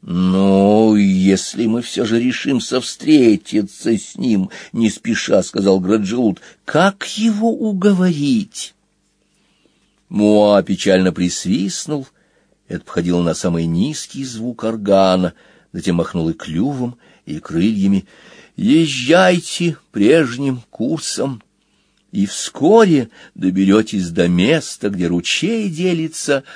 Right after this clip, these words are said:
на два рукава. Следуйте вдоль меньшего.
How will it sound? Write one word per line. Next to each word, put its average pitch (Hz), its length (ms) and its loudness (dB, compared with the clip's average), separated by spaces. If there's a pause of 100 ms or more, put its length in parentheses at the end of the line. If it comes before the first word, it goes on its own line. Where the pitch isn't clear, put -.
(100)
на 95 340 2
два 101 200 -2
рукава. 98 520 0 (720)
Следуйте 180 800 0
вдоль 165 220 4
меньшего. 131 760 -2